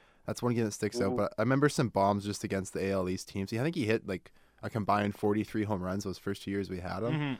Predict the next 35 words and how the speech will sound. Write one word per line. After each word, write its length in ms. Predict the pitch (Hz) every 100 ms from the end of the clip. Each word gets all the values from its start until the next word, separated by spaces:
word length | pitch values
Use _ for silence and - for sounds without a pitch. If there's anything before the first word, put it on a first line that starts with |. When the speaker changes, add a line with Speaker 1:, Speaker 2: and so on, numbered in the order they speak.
| -
Speaker 1:
So, 120 | 135
I 0 |
mean, 120 | 139
the 80 | 135
dude 220 | 147 170
was, 360 | 131 101 - -
he 140 | - 135
was 160 | 127
great. 340 | 92 107 120 - _ _ - -
Um, 380 | 92 95 95 95
yeah, 160 | 113 98
he, 120 | 98
yeah, 180 | 98 92
forty-three 340 | - 98 107
home 160 | 101 104
runs. 180 | 104 92
I'm 80 |
on 120 | 90 90
Fangraphs 480 | 92 92 92 90
right 80 | 90
now, 160 | 95 92
but 80 | 90
he's 80 |
only 100 | 95
hit 100 | 95
twenty-three 460 | - 107 104 98 101
the 100 | 90
last 300 | 92 95 - -
two 160 | -
seasons. 460 | 92 - - 90 87
Speaker 3:
Yeah. 60 | 110
Speaker 1:
So 160 | 92 92 - - -
his 160 | - 107
power 440 | - 104 110 107
really 600 | 92 101 98 104 104 101